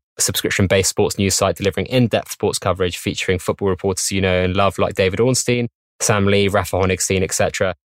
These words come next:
They're telling stories you won't find anywhere else. So for fifty percent off your annual subscription to the best sports writing around, go to theathletic dot co dot U K slash fig. It's two pound forty-nine for your annual deal if you go for that with the code fig,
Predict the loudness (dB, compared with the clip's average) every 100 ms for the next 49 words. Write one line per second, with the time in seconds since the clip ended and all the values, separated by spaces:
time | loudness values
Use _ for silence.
0 | _ 0 2 2 2 2 2 2 0 -2
1 | 0 0 0 0 2 4 4 4 2 0
2 | -2 0 2 2 0 -2 -2 0 2 2
3 | 2 2 4 2 0 -2 -2 0 0 -2
4 | -2 -2 -2 0 -2 0 0 0 2 4
5 | 4 4 2 2 -2 2 0 2 0 -2
6 | -2 0 0 0 2 2 2 0 -2 -2
7 | 2 2 0 _ -2 2 2 2 0 0
8 | 0 0 0 0 -6 _ -4 2 4 4
9 | 2 2 2 4 2 -4 -4 0 0 2
10 | 2 2 2 0 0 0 2 0 2 0
11 | 0 -2